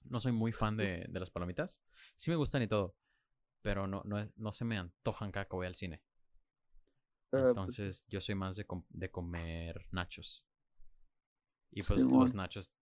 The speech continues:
Speaker 1: o sea, si te los acabas luego, luego. O sea, es que los nachos te los tienes que comer medio rápido porque se enfría el queso.
Speaker 3: Ujú.
Speaker 1: Pero si te los comes muy rápido, no tienes que comer durante la movie.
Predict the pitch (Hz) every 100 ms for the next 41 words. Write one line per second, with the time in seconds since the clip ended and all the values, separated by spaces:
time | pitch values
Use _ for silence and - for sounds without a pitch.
0 | _ _ - 98 95 92 95 90 92 95
1 | 113 127 123 120 - - - - _ _
2 | _ _ - - - - 117 120 131 185
3 | - 120 120 120 180 - - 117 - 127
4 | - 107 98 101 - 107 104 92 85 98
5 | - 156 - _ _ _ - 107 92 98
6 | 90 92 - 92 - - - - - _
7 | _ _ _ _ - _ 147 139 135 127
8 | 101 98 95 92 101 101 104 107 117 117
9 | 107 113 113 - _ _ - 90 90 87
10 | 98 92 - 107 95 90 85 85 80 -
11 | 80 98 156